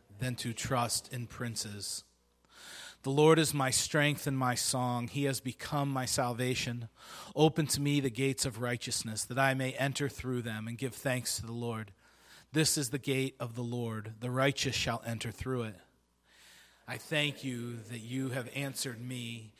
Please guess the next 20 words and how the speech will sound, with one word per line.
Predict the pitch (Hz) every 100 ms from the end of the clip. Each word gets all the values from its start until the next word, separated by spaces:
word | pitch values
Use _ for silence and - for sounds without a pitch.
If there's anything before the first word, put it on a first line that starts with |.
| _ _ 135
and | 135
have | 131 120
become | 127 - - 139 139 143
my | 127 120
salvation. | - 123 123 117 113 101 110 104 104 - _ - - - -
The |
stone | 123 - 139 135 139 143 139
that | 131
the | 123
builders | 107 139 135 135 139 117
rejected | 127 110 120 120 - 113 110 107 - - - -
has | 147 113
become | 135 - 139 135 131
the |
cornerstone. | 120 - 135 131 123 - - 120 110 107 104 - _ - - - -
This | 117 151 -
is | 147 131 -
the | 131
Lord's | 131 131 127 110 113
doing. | 131 127 113 110